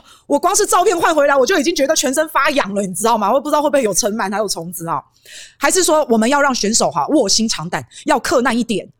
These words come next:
所以住得太舒服，你的人生就会糜烂掉，你就会太放松，你就会没有机会夺牌。我不知道是不是这样啊？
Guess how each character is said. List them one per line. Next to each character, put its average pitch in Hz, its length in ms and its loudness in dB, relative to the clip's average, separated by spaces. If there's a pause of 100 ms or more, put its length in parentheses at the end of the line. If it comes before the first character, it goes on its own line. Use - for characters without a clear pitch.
所 - 240 -2
以 - 40 0
住 415 140 0
得 330 80 2
太 381 200 0
舒 392 180 2
服， 285 260 -2 (140)
你 240 100 0
的 269 120 0
人 262 160 2
生 359 160 -2
就 349 100 0
会 339 80 2
糜 240 240 0
烂 262 160 0
掉， 247 180 0 (140)
你 220 100 0
就 214 140 -2
会 233 60 2
太 208 200 0
放 214 200 0
松， 226 180 -2
你 277 80 -2
就 294 80 -2
会 277 100 -2
没 233 100 0
有 226 120 -2
机 - 180 -2
会 240 200 0
夺 190 200 -2
牌。 147 240 -2
我 220 120 2
不 247 100 -4
知 302 60 0
道 277 80 0
是 269 80 -4
不 240 60 -6
是 220 40 -6
这 214 220 0
样 202 160 0
啊？ 139 100 -6